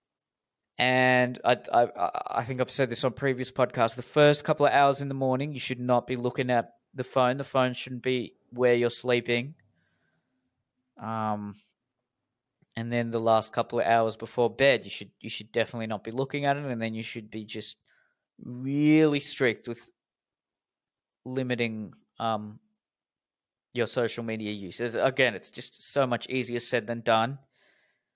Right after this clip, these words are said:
I don't always live up to these standards myself, but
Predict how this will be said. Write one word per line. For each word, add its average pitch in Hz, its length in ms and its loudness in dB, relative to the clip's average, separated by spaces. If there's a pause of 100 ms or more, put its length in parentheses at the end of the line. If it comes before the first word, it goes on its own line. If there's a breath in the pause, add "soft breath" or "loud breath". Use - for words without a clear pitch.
(340)
I 110 100 -4
don't 113 160 -2
always 113 280 -2
live 120 160 -4
up 110 160 0
to 113 100 -8
these 113 380 -4 (320)
standards 120 640 -4
myself, 120 560 2
but 104 340 -2